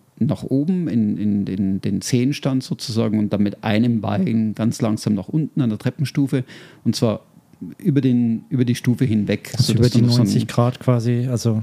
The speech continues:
Speaker 1: Genau.
Speaker 2: in die Überdehnung.
Speaker 1: Ja,
Speaker 2: Mhm.
Speaker 1: sodass du noch eine, eine, äh, ja, eben eine Überdehnung hast,
Speaker 2: Ja.
Speaker 1: oder?
Speaker 2: Mhm.
Speaker 1: Und, ähm,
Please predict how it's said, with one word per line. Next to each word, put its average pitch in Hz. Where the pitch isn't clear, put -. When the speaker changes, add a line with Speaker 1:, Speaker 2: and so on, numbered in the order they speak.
Speaker 1:
Genau. 117
Speaker 2:
in 107
die 120
Überdehnung. 117
Speaker 1:
Ja, 98
Speaker 2:
Mhm. 123
Speaker 1:
sodass 95
du 110
noch 104
eine, 101
eine, 95
äh, 101
ja, 107
eben 107
eine 98
Überdehnung 101
hast, -
Speaker 2:
Ja. 120
Speaker 1:
oder? 110
Speaker 2:
Mhm. 131
Speaker 1:
Und, 113
ähm, 107